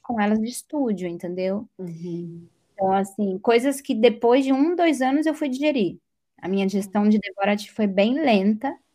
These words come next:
Speaker 1: e hoje eu vejo ela no meu trabalho corporal, né? Mas foi, então,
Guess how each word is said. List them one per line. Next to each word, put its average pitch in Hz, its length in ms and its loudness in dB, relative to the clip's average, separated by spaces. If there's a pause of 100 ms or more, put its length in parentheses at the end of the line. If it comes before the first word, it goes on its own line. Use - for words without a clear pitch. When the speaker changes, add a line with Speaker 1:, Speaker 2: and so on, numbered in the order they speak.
(1040)
Speaker 1:
e 220 180 6
hoje 208 280 6
eu 247 80 4
vejo 233 520 4
ela 214 320 4
no 233 80 -4
meu 233 120 -4
trabalho 226 340 0
corporal, 240 760 2
né? 180 420 -8
Mas 175 380 -8
foi, 214 320 2 (160)
então, 202 320 0